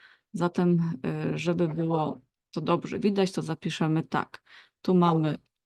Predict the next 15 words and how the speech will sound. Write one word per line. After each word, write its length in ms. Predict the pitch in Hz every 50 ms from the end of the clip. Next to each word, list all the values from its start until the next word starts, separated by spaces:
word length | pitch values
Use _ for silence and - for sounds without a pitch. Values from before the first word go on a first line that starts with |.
| _
odpowiedź 760 | - 165 156 - - - _ - 180 180 165 165 160 151 - -
A 120 | - 160 160
P 260 | - - 180 170 160
równa 340 | 151 160 143 160 147 147 151
się 180 | - - 156
tyle 440 | 147 - - 175 185 196 202 214 214 -
oraz 720 | - - 165 160 156 165 175 202 247 254 254 - - - _ _ _ _ _ _ _ _ _ _ _ _ _ _ _ _ _ _ _ _ _ _ _ _ - 175
punkt 320 | 170 160 - - - - _ _
P 180 | - 196 208
ma 200 | 196 185 170 160
współrzędne 1120 | 151 - - - _ - 156 156 156 151 160 175 180 185 180 180 180 180 175 175 175 170 175 - _ _ _ _ _ _ _ _
dziewięć 760 | - 160 170 180 180 180 160 160 156 151 151 139 - - -
czwartych 800 | - - - - 170 175 180 180 180 - - 170 170 165 - - _ _
i 260 | - 156 156 160 160 - _ _ _ _ _ _ _ _ _ _ _ _ -
zero. 400 | - 135 143 170 156 - -